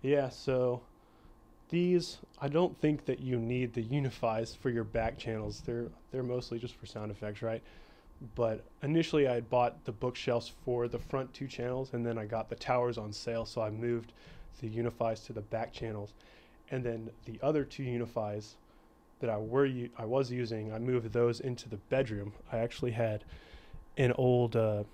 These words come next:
an older screen that I set up in the bedroom with just the two, the two speakers, and I put a short throw projector in the bedroom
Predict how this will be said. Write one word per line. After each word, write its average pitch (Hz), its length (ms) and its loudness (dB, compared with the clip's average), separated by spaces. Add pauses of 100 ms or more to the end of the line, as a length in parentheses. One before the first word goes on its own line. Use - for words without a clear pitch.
(220)
an 127 160 2
older 165 320 8
screen 117 480 -2 (200)
that 120 120 2
I 113 60 2
set 131 240 6
up 120 180 2
in 120 100 2
the 110 60 0
bedroom 117 580 0 (920)
with 131 400 4
just 160 280 2
the 143 60 2
two, 156 520 2 (1000)
the 131 100 2
two 143 240 2
speakers, 120 680 0 (500)
and 127 140 6
I 120 80 4
put - 540 0
a 131 60 0
short 131 320 4
throw 123 100 0
projector 107 480 -10
in 101 100 -6
the 101 60 -6
bedroom 104 440 -10